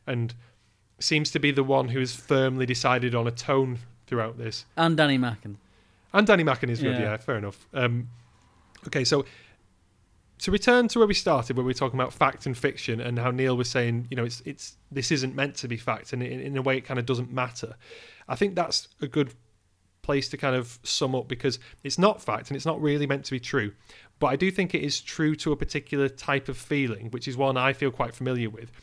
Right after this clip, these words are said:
Speaker 1: which is that idea of, well, things just drying up as age goes on, opportunities leaving you,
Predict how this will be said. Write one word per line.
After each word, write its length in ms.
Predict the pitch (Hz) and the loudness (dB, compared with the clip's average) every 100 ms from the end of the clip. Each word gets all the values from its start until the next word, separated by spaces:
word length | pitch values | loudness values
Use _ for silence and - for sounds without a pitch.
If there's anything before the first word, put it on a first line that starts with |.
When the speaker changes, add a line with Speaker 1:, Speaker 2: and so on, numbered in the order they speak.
| - - | -20 -14
Speaker 1:
which 180 | 131 120 | -10 -6
is 120 | 139 | -2
that 260 | 147 147 - _ - | 2 0 -2 _ -6
idea 480 | 135 139 123 139 143 | 0 2 2 2 2
of, 280 | 139 131 120 - - _ _ _ _ _ _ - | 2 0 0 -12 -20 _ _ _ _ _ _ -2
well, 260 | 170 117 - _ _ _ _ | 2 2 0 _ _ _ _
things 280 | - 170 175 | -2 0 0
just 280 | - - - _ _ _ _ _ _ _ _ | -2 -2 -4 _ _ _ _ _ _ _ _
drying 380 | - 143 143 131 | 0 2 4 2
up 160 | 165 135 | 0 0
as 100 | 120 | 2
age 320 | 127 123 - | 2 0 0
goes 280 | 127 120 147 | 2 2 2
on, 120 | 131 | 0
opportunities 720 | 123 - - 156 - 135 117 | -2 -2 -2 -2 -2 -6 -4
leaving 440 | 123 143 143 131 110 | 2 2 2 0 -2
you, 260 | 107 117 | -6 -12